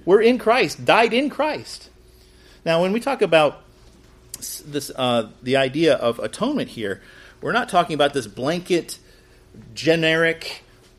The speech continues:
in-, impersonal atonement. We're talking about a very personal, particular, individual atonement. When Christ died, you were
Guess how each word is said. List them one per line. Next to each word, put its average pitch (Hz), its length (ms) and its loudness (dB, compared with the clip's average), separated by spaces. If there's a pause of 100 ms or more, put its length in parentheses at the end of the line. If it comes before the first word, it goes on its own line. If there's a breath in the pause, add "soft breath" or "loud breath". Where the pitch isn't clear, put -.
(440)
in-, 170 320 -6
impersonal 170 920 -4 (100)
atonement. 147 640 -8
We're 131 60 -16
talking 208 320 -6
about 156 140 -4
a 117 60 -6
very 156 220 -6 (160)
personal, 220 560 -6 (100)
particular, 127 840 -6 (480 soft breath)
individual 156 880 -4 (240)
atonement. 165 380 -8
When 139 160 -6
Christ 214 500 -4
died, 131 460 -2 (240 loud breath)
you 226 300 -2
were 147 200 2